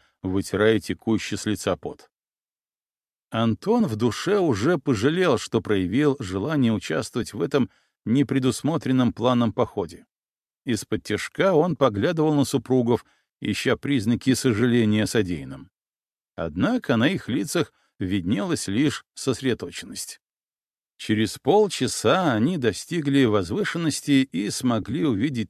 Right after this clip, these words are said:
то, что находилось за ней. Дорога уходила вдаль, скрывавшуюся в мареве бликующего морской гладью миража. А рядом с дорогой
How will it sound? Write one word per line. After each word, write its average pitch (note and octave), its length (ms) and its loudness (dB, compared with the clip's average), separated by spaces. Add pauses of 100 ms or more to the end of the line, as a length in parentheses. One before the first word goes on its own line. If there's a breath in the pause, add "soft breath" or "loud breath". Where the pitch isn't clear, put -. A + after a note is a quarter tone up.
то, F2+ 200 0
что - 200 -6
находилось G#2 640 -2
за F2+ 180 -6
ней. D#2 300 -10 (1300)
Дорога D#3+ 420 2
уходила E3+ 600 2
вдаль, A2 520 2 (180)
скрывавшуюся B2 1120 0
в F#2+ 60 -2
мареве A#2+ 480 2
бликующего A2+ 880 0
морской G#2+ 480 0
гладью G2 460 0
миража. F2+ 540 -4 (880)
А G2+ 160 2
рядом F3 340 2
с F#2 80 -2
дорогой D3 580 0